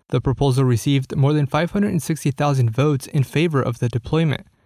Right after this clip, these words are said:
The launch will bring significant liquidity to Z K Sync's Layer two network while providing Aave users with scalability, security, and reduced gas fees. Starkware also initiated its Phase One project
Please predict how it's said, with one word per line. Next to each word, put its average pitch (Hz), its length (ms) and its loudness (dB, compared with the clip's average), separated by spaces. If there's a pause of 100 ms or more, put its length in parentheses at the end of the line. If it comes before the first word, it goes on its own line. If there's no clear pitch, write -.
(200)
The 123 100 0
launch 113 260 2
will 123 120 0
bring 127 240 2
significant 127 600 0
liquidity 135 520 0
to 127 180 -4
Z 113 180 2
K 117 160 -2
Sync's 123 360 -2
Layer 131 320 2
two 123 160 -2
network 143 460 -2
while 131 220 -2
providing 135 460 0
Aave 123 400 0
users 151 400 0
with 127 220 -2
scalability, 143 800 0
security, 135 680 0
and 147 180 0
reduced 127 460 -2
gas 139 320 -2
fees. - 360 -14 (280)
Starkware 143 560 0
also 139 300 0
initiated 135 680 0
its - 200 -4
Phase 175 320 -2
One 131 420 0
project 139 640 -2